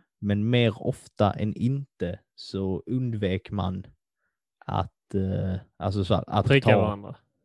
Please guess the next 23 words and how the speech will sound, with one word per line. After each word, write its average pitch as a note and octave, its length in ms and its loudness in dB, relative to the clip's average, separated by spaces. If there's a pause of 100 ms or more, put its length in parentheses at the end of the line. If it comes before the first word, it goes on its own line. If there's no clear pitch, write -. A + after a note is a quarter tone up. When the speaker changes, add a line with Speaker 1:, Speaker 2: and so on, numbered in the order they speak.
(140)
Speaker 1:
att - 260 -2
pricka G#2+ 300 4
varandra. F#2+ 360 -4 (960)
Eh, F#2+ 140 0
så G2+ 140 -2
det G2+ 100 4
kan A2 140 2
vara G#2 100 4
typ G#2 140 0
så A#2 60 2
här G#2 200 2
att G2+ 240 -2
om G2 160 -2
någon F#2+ 180 -2
sa, G2+ 280 0
"Ah, G#2 300 6 (580)
skjut", A2+ 440 6
och G2 220 2
sen G#2 160 0
så G2 120 0
råkar G#2 400 2
man G2+ 240 -2
missa. G#2 380 -4